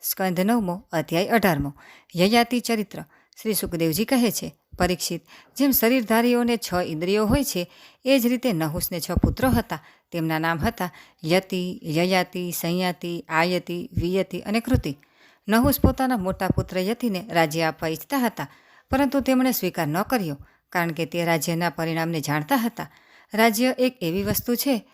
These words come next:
કે જે તેના દાવપેચ અને વ્યવસ્થા વગેરેમાં ઊંડો ઉતરી જાય છે. તે પોતાના આત્મ સ્વરૂપને જાણી શકતો નથી." જ્યારે ઇન્દ્રપત્ની શચી સાથે સહવાસ કરવાની ચેષ્ટા કરવાને કારણે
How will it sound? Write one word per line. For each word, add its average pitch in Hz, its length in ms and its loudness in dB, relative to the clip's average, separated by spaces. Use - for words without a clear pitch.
કે 285 100 0
જે 269 160 6
તેના 262 280 2
દાવપેચ 180 680 0
અને 247 120 0
વ્યવસ્થા 170 460 -4
વગેરેમાં 202 480 0
ઊંડો 175 280 0
ઉતરી 208 260 0
જાય 262 200 2
છે. 165 260 -8
તે 294 80 -2
પોતાના 269 440 2
આત્મ 185 360 -2
સ્વરૂપને 175 440 -6
જાણી 160 260 -4
શકતો 175 360 -4
નથી." 226 360 -2
જ્યારે 269 220 4
ઇન્દ્રપત્ની 233 760 0
શચી 196 340 -2
સાથે 208 420 -2
સહવાસ 185 460 0
કરવાની 175 340 -4
ચેષ્ટા 175 380 -4
કરવાને 185 400 -2
કારણે 226 360 0